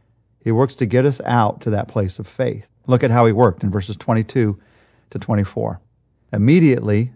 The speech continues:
after the feeding of the five thousand, this is immediately, Jesus made the disciples get into the boat and go on ahead of him to the other side while he dismissed the crowd. After he had dismissed them, he went up on a mountainside by himself to pray. When evening came,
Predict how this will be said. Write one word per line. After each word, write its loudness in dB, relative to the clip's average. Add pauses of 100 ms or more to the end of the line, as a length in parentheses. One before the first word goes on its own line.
(140)
after -4
the -2
feeding 0
of 0
the -2
five 2
thousand, 2
this -6
is -2
immediately, 0
Jesus -2
made 2
the 2
disciples 2
get 0
into 0
the -2
boat 0 (320)
and -2
go 4
on 4
ahead 4
of 4
him -2 (360)
to -4
the 2
other 2
side -4 (180)
while -2
he 4
dismissed -4
the -8
crowd. -8 (280)
After 4
he 8
had 6
dismissed 0
them, 4
he 6
went 4
up 4
on 6
a 4
mountainside 2
by 2
himself -2
to -20
pray. -2 (680)
When 0
evening 4
came, -2